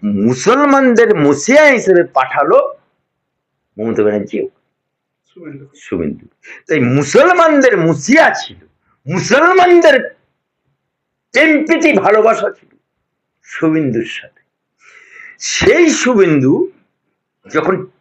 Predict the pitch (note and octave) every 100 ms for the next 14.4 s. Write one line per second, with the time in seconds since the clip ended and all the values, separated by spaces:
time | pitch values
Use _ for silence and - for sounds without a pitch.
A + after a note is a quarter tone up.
0 | _ _ _ _ _ F2 D2+ - C4 D4+
1 | C#4 A3 C3+ A#2+ F#2+ G2+ - _ _ _
2 | _ _ _ _ _ _ _ _ _ _
3 | _ _ _ _ _ _ _ E3 B3+ A3+
4 | - B2+ G#2 - _ _ _ _ _ F3+
5 | A#3 - C#3+ F3+ C#4 C#4 - - C#4 C#4+
6 | C4 C3 A2 F3+ C#4+ D4+ C#4 A#3+ F#3 -
7 | C#3 A2+ G#2+ F2+ D#2+ - E2 _ _ _
8 | _ _ _ - E3+ A#2+ F#2 - F2+ F2+
9 | B2 - - - _ _ _ _ _ _
10 | _ _ _ _ _ _ _ _ _ _
11 | _ _ _ _ _ _ _ _ _ _
12 | _ _ _ _ _ _ _ _ _ _
13 | _ B3+ C#4+ C#4 C4+ C4+ A3 G#3+ E3 D#3+
14 | E3 B2+ A2 A2